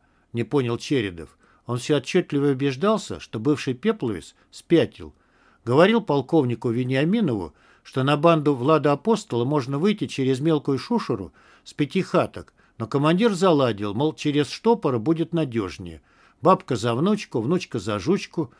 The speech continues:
вот как это называется. Слишком сложная схема. А она, Мыс отмахнулся, судьба, воля камня. Можно ее по-разному именовать.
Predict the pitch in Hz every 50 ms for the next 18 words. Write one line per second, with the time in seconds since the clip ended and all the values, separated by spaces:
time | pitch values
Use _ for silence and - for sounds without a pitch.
0 | _ _ _ - 202 220 214 - - 127 - - 160 - 113 110 113 110 107 135
1 | 147 143 127 101 85 76 - - - - 76 - _ _ _ _ _ - - 208
2 | 196 - - 180 165 - - 202 175 127 - 123 123 123 123 - - - 165 131
3 | 98 85 76 73 _ _ _ _ _ _ _ _ _ _ _ _ _ _ _ _
4 | _ _ _ _ _ _ _ _ _ _ _ _ _ - 120 139 156 180 220 240
5 | 233 220 - _ _ _ _ _ _ _ - 135 143 127 - 131 117 - 135 135
6 | 127 - - - 117 95 - - - 87 - - _ _ _ _ - - 233 247
7 | 233 220 214 233 185 117 85 - _ _ _ _ - 117 170 196 185 185 180 -
8 | 202 214 190 151 123 104 85 76 73 _ _ _ _ _ _ _ _ - 202 226
9 | 190 - 190 190 190 185 180 170 - 185 185 190 202 170 123 123 113 104 104 101
10 | 98 101 110 117 120 113 113 104 87 80 76